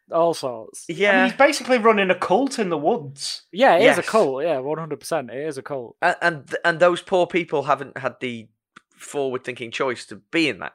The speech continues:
Speaker 2: cult. They're
Speaker 3: No.
Speaker 2: just, they're there. They're born there, or
Speaker 1: Which is why it's, which is why it's quite a sad ending, because Ivy goes back.
Speaker 2: Mm.
Speaker 1: Well, sort of, you know, knowing the deal with it all, but then w-, wants to go back and, and go back to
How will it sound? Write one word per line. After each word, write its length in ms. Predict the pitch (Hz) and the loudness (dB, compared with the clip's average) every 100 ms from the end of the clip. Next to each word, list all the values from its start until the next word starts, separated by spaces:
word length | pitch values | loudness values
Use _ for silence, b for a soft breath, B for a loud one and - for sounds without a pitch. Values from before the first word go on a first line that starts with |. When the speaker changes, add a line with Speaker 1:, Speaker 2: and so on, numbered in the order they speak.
| - | -12
Speaker 2:
cult. 440 | 87 78 _ - _ | -10 -10 _ -20 _
They're 220 | 113 107 | 0 2
Speaker 3:
No. 120 | 104 | 0
Speaker 2:
just, 320 | 107 - - _ b b b b - | -4 -6 -16 _ b b b b -4
they're 100 | 120 | 2
there. 320 | 147 113 - _ _ | 2 2 -8 _ _
They're 80 | 110 | -6
born 280 | 131 127 98 | -4 -4 -4
there, 240 | 87 87 | -4 -4
or 160 | 85 87 | -6 -4
Speaker 1:
Which 180 | 240 254 | -4 -4
is 140 | 233 | -2
why 180 | 269 311 | 2 2
it's, 240 | - - - | 0 -10 -8
which 220 | 208 220 | -6 -4
is 140 | 233 214 | -6 -2
why 180 | 240 269 | 0 0
it's 100 | - | 0
quite 220 | 220 196 | 0 0
a 40 | |
sad 300 | - 180 156 | 0 0 0
ending, 420 | 151 175 185 131 123 | 0 -4 -6 -8 -10
because 280 | 127 143 | -12 -10
Ivy 440 | - 156 185 180 156 | -2 0 0 -4 -6
goes 260 | 143 131 | -6 -6
back. 380 | - 151 156 110 - | -8 -4 -4 -6 -10
Speaker 2:
Mm. 960 | 127 139 135 120 104 95 90 87 117 139 | -12 -10 -10 -12 -14 -18 -20 -20 -12 -8
Speaker 1:
Well, 240 | 139 127 | -6 -4
sort 220 | 160 139 | -4 -6
of, 60 | 131 147 | -8 -10
you 80 | |
know, 120 | 139 127 | -10 -8
knowing 420 | 143 147 139 127 | -4 -2 -4 -6
the 100 | 123 | -6
deal 220 | 143 151 | -4 -4
with 140 | 143 123 | -4 -8
it 60 | |
all, 180 | 113 113 | -10 -12
but 160 | 143 131 | -12 -8
then 280 | 139 135 | -8 -10
w-, 340 | 127 - 127 127 | -16 -18 -18 -20
wants 480 | 131 131 139 147 - | -16 -12 -12 -12 -16
to 120 | 135 | -14
go 260 | 123 127 120 | -10 -10 -8
back 340 | 123 113 - | -10 -12 -14
and, 280 | 123 120 120 - | -18 -18 -20 -20
and 220 | 117 113 | -20 -16
go 200 | 123 117 | -16 -12
back 220 | 123 - | -12 -14
to 320 | - 120 110 | -14 -16 -16